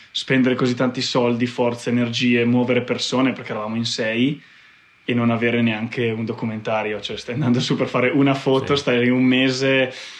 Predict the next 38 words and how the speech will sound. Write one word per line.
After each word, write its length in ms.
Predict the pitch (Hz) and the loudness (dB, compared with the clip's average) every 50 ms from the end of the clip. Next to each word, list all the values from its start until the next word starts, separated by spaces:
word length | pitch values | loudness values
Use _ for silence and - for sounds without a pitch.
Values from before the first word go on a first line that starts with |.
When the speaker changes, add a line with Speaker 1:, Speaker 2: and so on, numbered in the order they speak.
| - - - - - - _ _ _ _ _ _ | -20 -20 -20 -20 -20 -20 _ _ _ _ _ _
Speaker 1:
Quindi 260 | - - 208 214 175 | 0 2 4 4 4
ho 60 | 160 | 4
avuto 380 | 147 156 156 151 - 160 156 147 | 4 2 0 2 2 2 2 2
questa 260 | 151 160 156 - 160 | 0 0 -2 -2 0
cosa 260 | 160 165 156 175 196 | 0 2 2 2 2
qua 180 | 196 - 160 156 | 2 2 2 2
e 20 | 170 | 4
ho 40 | |
detto: 260 | 160 147 139 143 - 139 | 4 2 2 2 2 2
"No, 120 | 139 135 | 4 4
ok, 160 | 123 123 - 143 | 2 2 2 2
io 420 | 135 123 120 120 123 131 135 135 | 2 4 4 4 4 4 4 4
devo 180 | 131 131 123 123 | 4 2 2 2
cercare 360 | 120 - 131 117 - 135 135 | 2 0 0 0 0 0 0
a 40 | 123 | 0
tutti 200 | - 127 - 143 | -2 -2 -2 -2
i 20 | |
costi 260 | - - 123 120 - 147 | 0 0 0 0 0 -2
di 60 | 135 | -2
fare 220 | - 131 117 120 | 0 -2 -2 -4
tutti 220 | 117 135 123 - 127 | -4 -6 -6 -6 -6
e 40 | 110 | -4
due". 320 | 117 110 110 104 104 107 131 127 - - - _ _ - - | -4 -4 -4 -4 -6 -6 -8 -14 -18 -20 -20 _ _ -4 -4
E 80 | 170 | -2
quindi 220 | 170 220 233 202 151 | 0 2 2 2 2
è 40 | |
proprio 260 | - 160 156 160 185 165 | 2 0 0 0 0 2
da 80 | 175 | 2
lì, 220 | 160 151 151 - 170 | 4 4 4 4 2
in 60 | 156 | 2
realtà 260 | 147 147 139 - 170 | 2 2 2 2 2
avevo 260 | 160 147 127 123 127 | 2 2 2 2 2
dato 340 | 120 117 143 143 - - - | 2 2 2 2 2 2 2
una 160 | 160 156 147 | 2 2 4
mano 200 | 147 147 143 147 | 4 4 2 2
a 20 | 139 | 2
degli 200 | 135 143 135 139 | 2 2 2 4
amici 640 | 131 139 139 143 143 - - 151 156 160 165 - | 4 4 4 4 2 2 2 2 2 2 0 -4